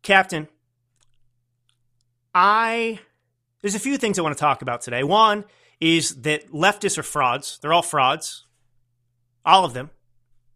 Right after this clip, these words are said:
Uh, one of the other things I want to talk about is the gun issue.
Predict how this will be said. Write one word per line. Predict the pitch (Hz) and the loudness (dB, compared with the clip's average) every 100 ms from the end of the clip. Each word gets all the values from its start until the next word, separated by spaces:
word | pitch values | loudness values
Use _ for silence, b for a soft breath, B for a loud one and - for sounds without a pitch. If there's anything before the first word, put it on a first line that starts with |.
| _ _ _ _ _ _ _ _ _ _ _ _ _ _ _ _ _ _ _ _ _ _ _ _ _ _ _ _ _ _ _ _ _ _ - | _ _ _ _ _ _ _ _ _ _ _ _ _ _ _ _ _ _ _ _ _ _ _ _ _ _ _ _ _ _ _ _ _ _ -2
Uh, | 170 180 | 4 4
one | 180 233 | 6 2
of | 220 | 4
the | |
other | 220 | 2
things | 208 208 190 | 0 -2 -2
I | |
want | 180 | -2
to | 175 | 2
talk | 185 180 | 0 2
about | 170 170 170 | 0 -2 -2
is | 151 147 | -8 -8
the | |
gun | 131 156 165 | -4 -2 -2
issue. | 143 - 139 | -4 -6 -8